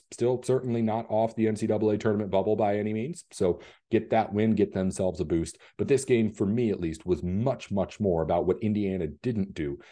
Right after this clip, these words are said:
compared to what Maryland did. They're undefeated at home in the Big Ten. That stayed.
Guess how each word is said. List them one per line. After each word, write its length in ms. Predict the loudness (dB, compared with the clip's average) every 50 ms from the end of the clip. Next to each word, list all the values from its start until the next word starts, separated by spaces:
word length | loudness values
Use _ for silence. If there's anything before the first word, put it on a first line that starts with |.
| -20 _ -2
compared 320 | -2 0 2 2 2 2 2
to 60 | 2
what 160 | 0 2 2
Maryland 440 | -2 -2 0 -2 -2 -2 -4 -6 -8 -10 -18 -14 _ -2
did. 320 | -2 -2 -2 -4 -12 -20 -20 _ _ _ _ 4
They're 180 | 4 4 6
undefeated 420 | 4 2 2 2 4 4 4 4 2
at 40 |
home 220 | -2 -2 -2 -2 -2
in 80 | -2
the 60 | -2 0
Big 200 | 0 0 -2 -4
Ten. 340 | -8 -6 -6 -6 -6 -8 -6
That 280 | -2 -2 -2 -2 -2 -10
stayed. 500 | -10 -2 0 0 0 0 -2 -4 -6